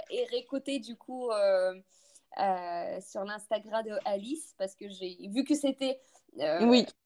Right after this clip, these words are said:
Speaker 1: on est parti dans ça, donc je me disais, euh, que voilà, je vais chanter, euh, cette chanson. Euh, donc voilà. <laughs>
Speaker 2: <laughs> Alors que là, c'est plus contemporain, du coup, ce que tu viens de chanter sur Stéréo.
Speaker 1: C'est plus, euh,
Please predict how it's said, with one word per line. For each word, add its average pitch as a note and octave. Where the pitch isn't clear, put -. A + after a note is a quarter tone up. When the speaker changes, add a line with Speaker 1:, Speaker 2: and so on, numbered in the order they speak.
Speaker 1:
on B3
est B3+
parti C#4
dans C4+
ça, D#4
donc B3+
je A3
me A#3+
disais, A#3
euh, G3+
que F3
voilà, E3+
je F3
vais B3
chanter, A#3
euh, -
cette G#3+
chanson. A3+
Euh, F3+
donc F#3+
voilà. C#3+
<laughs> D#4+
Speaker 2:
<laughs> F3
Alors G#3+
que B3+
là, A#3
c'est A#3+
plus A#3+
contemporain, A3
du F3+
coup, E3+
ce -
que -
tu -
viens F3+
de E3+
chanter F3+
sur F3+
Stéréo. E3
Speaker 1:
C'est -
plus, C#4+
euh, A3+